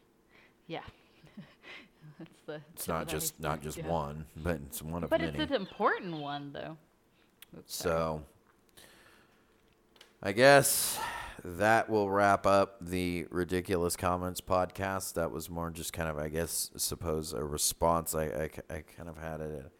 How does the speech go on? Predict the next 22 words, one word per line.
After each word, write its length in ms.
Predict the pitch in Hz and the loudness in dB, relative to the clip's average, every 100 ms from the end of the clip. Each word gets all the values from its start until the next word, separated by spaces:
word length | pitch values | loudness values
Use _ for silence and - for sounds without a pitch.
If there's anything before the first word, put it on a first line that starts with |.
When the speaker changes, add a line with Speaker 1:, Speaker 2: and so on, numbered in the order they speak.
| - - - - - | -20 -20 -20 -20 0
Speaker 2:
going 320 | 87 90 87 | 4 4 4
a 40 | 85 | 2
little 240 | 87 92 | 4 4
bit 220 | 87 82 | 2 2
different, 720 | 80 87 - 85 82 - - - | 2 2 2 0 0 -4 -8 -2
uh, 200 | 82 69 | 0 2
in 160 | 76 87 | 0 -2
my 140 | 76 | -2
head 320 | 71 82 92 | -2 2 4
when 140 | 87 85 | 4 2
I 80 | 80 | 2
wanted 300 | 82 80 78 | 0 0 -2
to 200 | 76 58 | -4 -2
do 300 | 90 90 82 | 2 4 4
this 400 | 78 76 - - | 4 2 -2 -8
with, 420 | - 78 73 - - | -8 -8 -8 -10 -10
with 240 | 69 - | -8 -8
responding 600 | 67 - 85 85 82 80 | -6 -6 -4 -2 -4 -6
to 140 | - 73 | -10 -10
these, 340 | 76 73 71 | -8 -8 -12
but, 340 | - 78 71 - _ - - - _ _ _ | -6 -6 -6 -14 _ -20 -20 -20 _ _ _
um, 240 | 57 55 | -16 -16